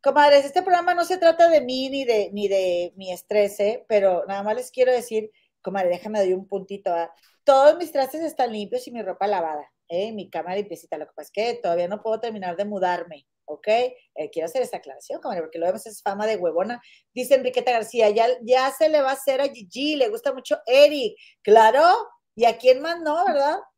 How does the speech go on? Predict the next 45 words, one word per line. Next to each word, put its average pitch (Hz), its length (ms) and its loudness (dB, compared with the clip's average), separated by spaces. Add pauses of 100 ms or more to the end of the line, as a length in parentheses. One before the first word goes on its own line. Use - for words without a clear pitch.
(460)
¿Quién 262 180 -4
más 320 140 -4
quisiera 320 280 -4
que 302 80 -8
se 320 80 -6
le 269 80 -10
hiciera 226 240 -6
con 233 160 -10
Eric? 165 280 -12
Tú 214 120 -10
como, 262 220 -14 (200)
a 294 100 -2
mí 359 160 -6
yo 427 80 6
te 427 80 0
voy 427 80 4
a - 20 -2
decir 415 120 2
una 370 140 2
cosa, 285 200 -2
comadre. 208 280 -10 (260)
Yo 302 260 4
lo 466 220 2
tenía 277 320 -4
a 262 100 -2
Eric 294 220 -2
en 233 160 0
buena 214 200 0
estima, 240 540 -8
¿eh? 277 200 -10 (300)
O 190 100 -12
sea, 202 140 -6
sí 214 140 -8
decía 214 240 -2
yo, 190 140 0
"Oye, 185 200 -4
sí - 140 -16
está 311 240 -8
como 339 240 -10
para 185 180 -4
un 202 120 -8
lleguesón, 185 560 -6
el 165 120 -10
Eric 165 300 -4
Rubín". 226 360 -8